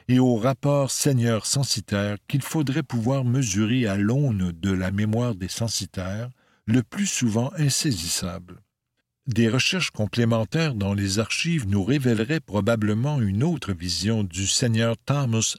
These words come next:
Edmund Campbell, lequel, à peine quelques années avant d'acquérir le fief d'Hérouville en mille huit cent quarante-quatre, avait, après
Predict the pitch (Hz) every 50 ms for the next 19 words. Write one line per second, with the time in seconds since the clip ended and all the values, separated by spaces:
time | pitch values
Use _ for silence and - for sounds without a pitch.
0 | - - 143 131 120 110 107 107 107 101 - - - 110 101 95 90 95 95 90
1 | 87 87 - _ _ _ _ _ _ _ _ _ _ _ _ _ - 107 110 123
2 | 113 - - 156 165 170 156 127 95 78 - _ _ - 123 113 _ - 143 151
3 | 139 117 107 - - 160 165 151 123 - - 117 107 92 85 101 135 135 120 123
4 | 139 135 101 90 92 92 127 151 131 104 98 92 - - 101 98 90 123 139 135
5 | 113 98 95 90 90 - - - - 143 147 131 - 92 92 90 135 151 151 113
6 | 104 90 82 87 98 117 120 104 92 87 98 107 113 113 95 90 85 - - 107
7 | 101 95 - - 120 104 95 87 85 - - 147 139 131 - - - 107 92 _
8 | _ _ _ _ _ _ _ - - 160 156 156 135 117 117 120 120 120 - _
9 | - 160 139 - - 104 104 98